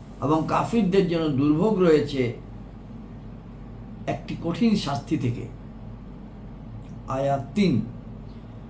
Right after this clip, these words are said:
যাদের নিকট পরকাল অপেক্ষা পার্থিব জীবন প্রিয় এবং আল্লাহর পথে বাধা দেয় ও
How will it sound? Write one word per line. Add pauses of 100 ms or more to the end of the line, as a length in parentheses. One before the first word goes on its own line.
(160)
যাদের
নিকট (120)
পরকাল
অপেক্ষা
পার্থিব
জীবন (140)
প্রিয় (1160)
এবং
আল্লাহর (100)
পথে
বাধা
দেয় (880)
ও